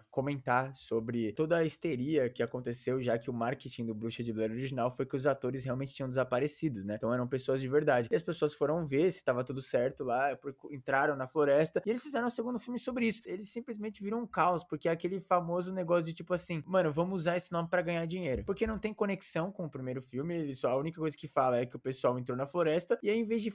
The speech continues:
continuar nesse comentário, eles simplesmente esquecem isso e falam, "Vamos escrever um roteiro completamente absurdo." O terceiro filme, cara, já virou genérico esse negócio, né, de continuação direta, que é o irmão que vai fazer alguma coisa, ou a irmã, ou a esposa.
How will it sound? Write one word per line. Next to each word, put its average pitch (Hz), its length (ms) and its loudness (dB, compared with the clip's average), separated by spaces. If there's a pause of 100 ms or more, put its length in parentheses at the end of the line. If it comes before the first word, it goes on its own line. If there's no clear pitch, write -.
continuar 180 420 -2
nesse 170 220 -4
comentário, 160 640 2
eles 175 220 -2
simplesmente 214 460 -4
esquecem 214 640 0
isso 233 180 -2
e - 20 -10
falam, 196 340 2
"Vamos 226 260 -2
escrever 208 260 -4
um 240 80 -2
roteiro 208 360 -2
completamente 214 800 -6
absurdo." 190 800 -2
O 117 40 -6
terceiro 233 420 -4
filme, 196 340 -6
cara, 120 340 -4
já 156 180 2
virou 170 280 2
genérico 170 540 2
esse 127 140 -2
negócio, 113 360 2
né, 120 80 -2
de 117 100 -8
continuação 127 600 -4
direta, 127 480 0
que 135 120 -2
é 127 40 2
o 131 80 0
irmão 131 400 0
que 139 120 -8
vai 120 160 2
fazer 123 220 -2
alguma 110 260 -2
coisa, 123 380 2
ou 113 80 6
a 120 80 4
irmã, 110 320 0
ou 113 120 6
a 123 120 6
esposa. 113 580 -2